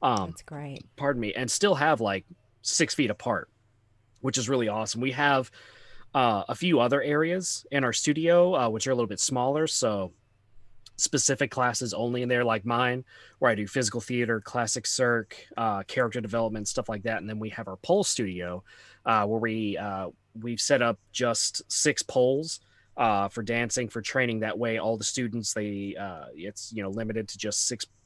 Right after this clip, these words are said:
Speaker 1: six students per class,
Speaker 2: Mm-hmm.
Speaker 1: so everyone stays apart, um, things like that.
Speaker 2: Good.
Speaker 1: Let's
Speaker 2: Makes me
Speaker 1: see.
Speaker 2: happy that things are still functioning.
Speaker 1: Yeah, and that's, you know,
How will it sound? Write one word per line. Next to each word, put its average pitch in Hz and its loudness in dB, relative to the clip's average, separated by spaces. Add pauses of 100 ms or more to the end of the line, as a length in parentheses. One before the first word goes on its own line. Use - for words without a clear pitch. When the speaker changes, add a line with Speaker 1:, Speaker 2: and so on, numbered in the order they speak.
(140)
Speaker 1:
six - -4
students 127 -4
per 127 -2
class, 117 -2
Speaker 2:
Mm-hmm. 170 -8
Speaker 1:
so 120 0
everyone 117 0
stays 107 -2
apart, - -2
um, 90 -8 (480)
things 107 -2
like 98 -6
that. 101 -4 (880)
Speaker 2:
Good. 175 -10
Speaker 1:
Let's - -8
Speaker 2:
Makes 165 -6
me 170 -6
Speaker 1:
see. 156 -10
Speaker 2:
happy 160 -10
that 147 -8
things 160 -6
are 147 -10
still 156 -8
functioning. 147 -10 (400)
Speaker 1:
Yeah, 131 4 (180)
and 131 0
that's, - 2
you 123 -2
know, 120 0